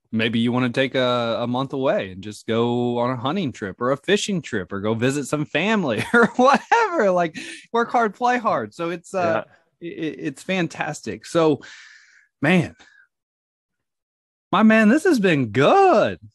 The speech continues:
Speaker 1: So much, so much good stuff here. The trip, like, everything you've said today. So, um, let's, let's end with maybe, shoot, what's, uh, what's one thing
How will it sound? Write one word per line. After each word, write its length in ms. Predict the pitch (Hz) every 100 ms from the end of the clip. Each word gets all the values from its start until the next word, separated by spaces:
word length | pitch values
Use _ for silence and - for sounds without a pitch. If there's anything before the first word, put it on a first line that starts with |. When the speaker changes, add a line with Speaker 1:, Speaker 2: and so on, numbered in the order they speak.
| _
Speaker 1:
So 280 | - 247 330
much, 220 | 339 285
so 160 | 262 330
much 240 | 339 294
good 160 | 320 262
stuff 320 | - 339 330
here. 220 | 330 285 180
The 120 | 156
trip, 260 | - 190 -
like, 280 | 180 180 _
everything 460 | 226 233 294 254 233
you've 160 | 214 180
said 320 | - 190 190
today. 300 | 139 113 104
So, 320 | - 175 147 - - -
um, 580 | 165 165 143 123 107 98 - _ _ _ _ - _ _ _ _ _ _ _ _ - -
let's, 520 | 139 170 330 - - _ -
let's 320 | 175 262 - _ _
end 360 | 156 160 143 113
with 500 | 101 104 101 104 110 _ _ _ _ _ _ -
maybe, 1120 | 123 131 139 127 135 131 131 123 123 120 117 113 _ _ _ _
shoot, 420 | - - 139 107
what's, 540 | - 117 143 190 - 233
uh, 180 | 196 143
what's 320 | 143 196 -
one 440 | 135 147 160 151
thing 440 | 120 101 82 53